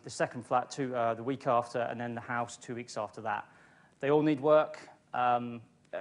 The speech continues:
you know, we've got things running sim-, simultaneously, which is a little bit daunting, but it's also massively exciting, not least the fact they're pulling in the best part of a K per month for us, which is great.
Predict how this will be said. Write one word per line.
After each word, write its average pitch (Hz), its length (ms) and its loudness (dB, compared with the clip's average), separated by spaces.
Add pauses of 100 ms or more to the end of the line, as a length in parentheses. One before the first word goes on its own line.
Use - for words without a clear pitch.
(140)
you 127 80 -8
know, 117 100 -4
we've 120 140 -8
got 135 120 -6
things 127 300 -8
running 123 360 -6
sim-, 127 320 -10
simultaneously, 123 880 -6
which 123 120 -16
is 110 160 -18
a 120 60 -14
little 147 160 -6
bit - 160 -12
daunting, 131 500 -6 (440)
but 123 360 -2
it's 139 160 -12
also 123 220 -6
massively 117 480 -6
exciting, 110 500 -8
not 123 140 -10
least 120 200 -8
the - 40 -10
fact 117 240 -8
they're 110 160 -8 (140)
pulling 113 260 -8
in 107 80 -12
the 104 60 -12
best - 240 -10
part 110 140 -8
of 104 80 -8
a 98 40 -16
K 104 320 -10 (180)
per - 100 -12
month 104 280 -10
for - 140 -16
us, - 220 -12
which - 140 -20
is - 80 -20
great. - 300 -14